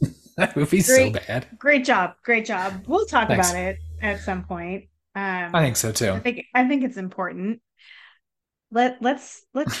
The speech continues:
Speaker 2: <laughs> an hour in, let's, uh, let's get into it.
Speaker 1: Yeah, so we'll, we, we, yeah, we can talk a little bit about the movie. <laughs> Oh, you all
Speaker 2: Yeah,
Speaker 1: wanna
Speaker 2: we
Speaker 1: talk
Speaker 2: can,
Speaker 1: about the movie?
Speaker 2: we can have a couple notes about the movie. Um, I mean, I, I,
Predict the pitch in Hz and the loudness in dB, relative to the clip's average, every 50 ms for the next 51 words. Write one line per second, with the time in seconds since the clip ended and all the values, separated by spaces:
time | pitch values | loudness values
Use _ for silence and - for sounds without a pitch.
0 | - - - - - - 262 233 - - 311 294 - 277 320 320 320 302 285 262 | -10 -14 -18 -20 -14 -12 -12 -12 -2 0 0 2 4 4 6 6 8 8 8 8
1 | 240 214 196 190 208 233 254 254 - - 277 254 247 233 233 233 269 - - - | 6 4 2 2 2 0 0 0 0 2 4 6 6 6 6 4 2 0 0 0
2 | 311 254 233 214 202 175 190 185 170 175 - 190 - - - - - - - - | 0 2 2 0 0 -2 -4 -6 -6 -6 -6 -8 -8 -10 -16 -20 -20 -20 -20 -20
3 | _ _ 196 196 185 147 139 156 151 - 233 208 233 262 240 226 269 220 240 269 | _ _ 4 6 6 6 6 6 6 8 8 10 8 8 8 8 6 8 8 8
4 | - 226 226 175 151 190 254 247 330 262 226 208 180 - 170 143 143 143 143 139 | 8 8 6 6 6 4 4 2 2 2 2 2 2 2 0 0 0 0 0 0
5 | 147 143 127 135 135 123 - - 120 120 123 135 143 143 135 120 - - 135 120 | 0 0 0 0 -2 -2 -2 -6 -6 -4 -4 -4 -2 -2 -4 -4 -6 -8 -10 -10
6 | - - - - - - - - - 214 196 165 165 175 175 175 175 170 - - | -12 -14 -16 -16 -18 -18 -14 -2 4 6 8 10 10 10 10 10 10 8 8 6
7 | 165 160 156 - 113 117 123 139 156 190 226 247 240 240 247 - _ - 466 466 | 6 4 2 2 2 4 4 4 4 6 6 4 4 2 0 -6 _ -4 -2 -2
8 | 480 427 359 311 254 220 226 220 254 214 196 202 196 190 185 185 202 - - - | -2 0 2 2 4 4 2 0 -2 -2 0 0 0 0 0 0 -2 -2 -6 -6
9 | 196 202 190 190 - 190 190 185 185 185 185 220 240 262 294 311 294 - - 226 | -4 -4 -4 -4 -4 -6 -4 -4 -4 -2 -2 -2 -2 -2 -2 -2 -4 -4 -2 -2
10 | 226 220 208 214 214 214 214 208 214 214 220 _ _ _ - _ _ _ _ _ | 0 2 2 2 0 0 -2 -4 -4 -6 -8 _ _ _ -20 _ _ _ _ _
11 | _ _ _ _ _ _ _ - 254 262 254 262 269 262 - 240 269 302 330 311 | _ _ _ _ _ _ _ 0 0 2 2 0 0 0 0 2 2 2 2 0
12 | - - - 247 269 269 | -2 -2 -2 -2 -2 -2